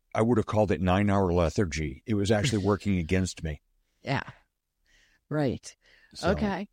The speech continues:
Speaker 1: yeah. So here we
Speaker 2: Wow.
Speaker 1: are.
Speaker 2: And, and so I'm glad you got
Speaker 1: <laughs>
Speaker 2: that cleared up and you're back to, like, your normal self.
Speaker 1: Yeah.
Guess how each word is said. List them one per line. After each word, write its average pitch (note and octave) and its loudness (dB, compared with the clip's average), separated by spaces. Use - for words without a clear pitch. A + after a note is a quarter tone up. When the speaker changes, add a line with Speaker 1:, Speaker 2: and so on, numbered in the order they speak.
Speaker 1:
yeah. F#2 -2
So - 0
here D3+ 4
we D#3 4
Speaker 2:
Wow. E3 8
Speaker 1:
are. - 2
Speaker 2:
And, F#3 -2
and F#3+ 0
so A3 4
I'm F3+ 4
glad F#3+ 2
you F3+ 4
got F3+ 0
Speaker 1:
<laughs> - -
Speaker 2:
that E3+ 2
cleared F3 0
up A#3 0
and D3 -2
you're D3 -4
back D#3 -4
to, E3 -8
like, D3+ -4
your D3 -4
normal D3 -4
self. F3+ -10
Speaker 1:
Yeah. E2+ 0